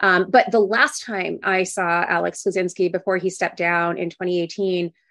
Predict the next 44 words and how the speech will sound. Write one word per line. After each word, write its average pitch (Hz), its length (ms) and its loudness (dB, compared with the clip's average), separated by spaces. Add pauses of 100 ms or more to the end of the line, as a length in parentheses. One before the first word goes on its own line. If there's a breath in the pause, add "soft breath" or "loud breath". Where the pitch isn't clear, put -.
(160)
was 190 160 0
here 269 340 -2
at 208 220 -4
N 202 220 -2
Y 196 140 -4
U 214 600 -4
in 190 100 -2
the 175 60 -2
fall 180 320 -4
of 180 100 -6
twenty 180 220 -6
seventeen, 175 720 -4
where 165 140 -6
he 165 140 -6
was 165 180 -6
teaching 170 680 -4 (400 soft breath)
a - 40 -4
seminar. 247 640 2 (120)
And, 180 340 0
um, 165 240 -2
I 180 60 0
saw 190 200 0
him 196 160 -4
in 180 120 -2
the 170 160 -6
hallway, 165 600 2
and 160 400 -6
he 196 120 -2
was 180 180 0
with - 380 0
none 185 240 0
other 196 440 -2
than 165 380 -2 (260)
then 196 280 2
Judge, 175 400 0
now 170 180 -2
Justice 170 460 -4
Brett - 260 -2
Kavanaugh, 180 460 -2
who 175 100 -4
is 165 140 -4
a 151 40 -6
guest 160 220 -4
speaker - 440 -6